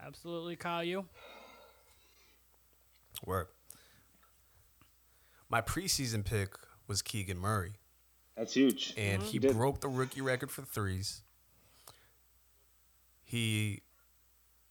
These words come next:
Speaker 2: starts, he at least splits time starting for the Kings,
Speaker 1: Mm-hmm.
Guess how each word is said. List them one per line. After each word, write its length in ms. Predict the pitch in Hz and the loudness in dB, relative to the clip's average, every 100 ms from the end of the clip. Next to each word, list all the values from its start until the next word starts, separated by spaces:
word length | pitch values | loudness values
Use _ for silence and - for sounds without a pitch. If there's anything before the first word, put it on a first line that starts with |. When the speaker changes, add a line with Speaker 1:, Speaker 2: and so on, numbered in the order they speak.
| _ _ - | _ _ 0
Speaker 2:
starts, 640 | - 135 123 117 - - | 2 8 8 8 2 -2
he 120 | - | 0
at 80 | 127 | 0
least 140 | 170 - | 4 2
splits 340 | - 143 - | 4 4 4
time 260 | 139 117 104 | 4 4 4
starting 580 | - 101 98 90 87 104 | 4 6 6 4 -4 -8
for 200 | - 98 | -6 -4
the 80 | |
Kings, 520 | 95 95 85 87 - - _ _ _ - | -4 -2 -2 -4 -8 -12 _ _ _ -14
Speaker 1:
Mm-hmm. 140 | 165 | -12